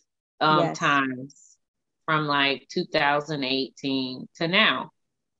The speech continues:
Speaker 2: Mm-hmm.
Speaker 1: You know, that time period, I think for a lot of us, it was intense
Speaker 2: So intense.
Speaker 1: transformation.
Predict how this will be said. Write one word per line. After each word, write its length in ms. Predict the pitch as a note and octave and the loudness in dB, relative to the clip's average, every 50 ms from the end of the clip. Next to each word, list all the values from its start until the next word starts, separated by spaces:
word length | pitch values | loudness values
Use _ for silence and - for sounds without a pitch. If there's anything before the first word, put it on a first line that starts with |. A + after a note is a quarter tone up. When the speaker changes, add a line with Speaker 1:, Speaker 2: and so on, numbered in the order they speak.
| _ _ | _ _
Speaker 2:
Mm-hmm. 500 | F3+ E3 E3+ E3 F3 F#3+ E3 D#3 D3+ D#3 F3 | -10 -10 -8 -8 -6 -6 -6 -6 -6 -4 -4
Speaker 1:
You 160 | D#3 D#3 D#3 | -4 -2 -2
know, 360 | D3+ D3 D3 D3 D3 D3 D3+ _ _ _ _ | -2 0 0 0 0 -2 -4 _ _ _ _
that 220 | D#3 D#3 - - | 2 2 2 0
time 340 | - - F3 E3 E3 E3 E3 D#3+ - | -2 0 2 2 2 2 0 -2 -2
period, 560 | E3 D#3 D3+ D3+ D3 D3 D3 C#3+ C#3+ C#3+ - - | 0 2 2 2 2 2 2 0 0 -2 -4 -4
I 80 | C#3+ D3 | -6 -6
think 240 | - - D#3+ C#3 _ | -4 -4 -6 -6 _
for 120 | - D3+ | 0 0
a 40 | C#3+ | 2
lot 280 | C#3 C3+ C3+ C3+ C3+ C#3 | 4 4 4 4 4 2
of 120 | C3+ - | -2 -2
us, 320 | C3+ B2+ C3 C#3+ - - - | -2 -2 -2 -4 -6 -8 -4
it 120 | - D#3+ D#3 | 0 0 0
was 520 | D#3 D3+ D#3 D3+ D3 D3 C#3+ C#3+ - - _ | 2 2 2 2 4 2 2 0 -4 -10 _
intense 1200 | - D#3 D3+ D3 - - - _ _ _ E3+ E3+ E3 D#3+ D3 C#3 - _ - - - - - - _ _ _ | -4 -2 -2 -2 -6 -12 -20 _ _ _ 0 2 2 2 2 0 -4 _ -16 -16 -16 -16 -18 -20 _ _ _
Speaker 2:
So 480 | _ - - - - - - - G3 F3+ | _ -20 -20 -18 -18 -18 -6 -2 2 6
intense. 440 | F3+ F3+ F3 E3+ D3+ D3+ D#3 - - - - | 6 8 8 8 6 4 2 0 -4 -6 -6
Speaker 1:
transformation. 1200 | - - D#3+ D#3 D3+ D3 D3 D3 D3 C#3+ C#3+ C#3+ C#3 C#3 - - - C#3 B2 A#2+ B2 B2+ C3 | 0 2 2 2 2 0 -2 -2 0 0 0 0 -2 -2 -4 -6 -6 -6 -6 -6 -8 -8 -12